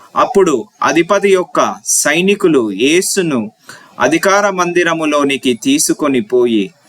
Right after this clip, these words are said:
ఆయన యొద్ద సైనికులనందర్నీ సమకూర్చిరి. వారు ఆయన వస్త్రములు తీసివేసి ఆయనకు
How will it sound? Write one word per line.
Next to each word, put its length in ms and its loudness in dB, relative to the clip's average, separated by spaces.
ఆయన 340 0
యొద్ద 500 -2
సైనికులనందర్నీ 1300 0
సమకూర్చిరి. 1000 0
వారు 500 0
ఆయన 380 2
వస్త్రములు 680 0
తీసివేసి 920 0
ఆయనకు 640 0